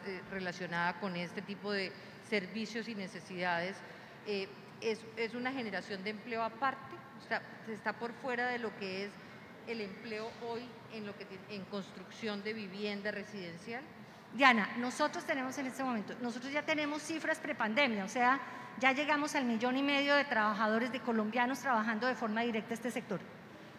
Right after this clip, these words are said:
Speaker 2: Ahí está incorporado otros destinos, ahí está. En vivienda podemos decir que son unos cuatrocientos cincuenta mil empleos.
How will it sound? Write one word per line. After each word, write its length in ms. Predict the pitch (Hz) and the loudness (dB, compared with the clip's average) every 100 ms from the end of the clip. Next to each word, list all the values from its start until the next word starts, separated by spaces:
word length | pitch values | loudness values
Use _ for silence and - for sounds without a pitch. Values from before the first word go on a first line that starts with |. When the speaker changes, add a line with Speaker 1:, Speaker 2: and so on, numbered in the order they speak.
| - | -6
Speaker 2:
Ahí 220 | - 247 302 | 2 4 4
está 240 | 330 359 | 4 4
incorporado 640 | 339 370 - 254 285 359 - | 4 0 2 6 6 6 4
otros 320 | 277 262 294 | 0 2 2
destinos, 500 | 247 - 330 214 151 - - - - - | 2 2 2 2 -2 -10 -14 -14 -16 -2
ahí 220 | 220 233 | 2 2
está. 260 | 277 302 226 - - - - - | 2 2 0 0 -10 -12 -12 -4
En 160 | 277 | -2
vivienda 460 | 277 285 330 349 381 | 2 6 6 8 6
podemos 340 | 320 262 269 | 6 4 4
decir 240 | 311 277 240 | 0 -2 -4
que 140 | 277 | -4
son 180 | - 294 | 0 0
unos 180 | 285 294 | 0 0
cuatrocientos 540 | 254 226 226 240 254 | -2 -2 -4 -6 -4
cincuenta 400 | 294 247 233 220 | -6 -2 -2 0
mil 140 | 220 | 2
empleos. 400 | 240 247 226 175 | 2 2 0 -2